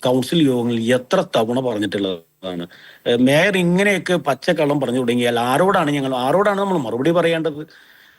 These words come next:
ആ, മേയർ മേയറുടെ ഉത്തരവാദിത്വം നിർവഹിച്ചു കഴിഞ്ഞാൽ, ആ, ഇവിടെ എല്ലാ പ്രശ്നങ്ങളും അവസാനിക്കും. മേയർ ഈ റോഡുകളിലെ കുഴി, ഇപ്പൊ ഞാനൊരു കാര്യം പറയട്ടെ, ആ എം ജി റോഡിലെ കുഴി ഉണ്ടല്ലോ, ഈ വിഷ്ണുദത്ത് വന്ന കുഴി, ആ കുഴി മൂടിയിട്ടുണ്ടോ എന്ന്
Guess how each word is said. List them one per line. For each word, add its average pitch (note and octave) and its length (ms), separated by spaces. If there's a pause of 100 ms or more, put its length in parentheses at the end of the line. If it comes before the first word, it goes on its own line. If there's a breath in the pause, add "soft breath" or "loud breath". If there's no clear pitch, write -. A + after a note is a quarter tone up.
ആ, G#2+ 120
മേയർ E3 440
മേയറുടെ G#3+ 420
ഉത്തരവാദിത്വം G#3+ 580
നിർവഹിച്ചു F3 400
കഴിഞ്ഞാൽ, F3 420 (280 loud breath)
ആ, F3 80
ഇവിടെ F3 320
എല്ലാ F#3 560
പ്രശ്നങ്ങളും A3+ 440
അവസാനിക്കും. G#3+ 680 (560)
മേയർ E3+ 560
ഈ A#3+ 120
റോഡുകളിലെ G#3+ 480
കുഴി, G#3 260
ഇപ്പൊ G3 340
ഞാനൊരു A#3+ 260
കാര്യം A3 180
പറയട്ടെ, F#3+ 240
ആ G#3+ 240
എം F#3 380
ജി B3+ 100
റോഡിലെ G#3 320
കുഴി E3+ 240
ഉണ്ടല്ലോ, C#3+ 320
ഈ D#3+ 120
വിഷ്ണുദത്ത് E3+ 580
വന്ന D3+ 200
കുഴി, B2+ 280 (480 loud breath)
ആ A3 180
കുഴി A3 360
മൂടിയിട്ടുണ്ടോ G#3 800
എന്ന് F3 220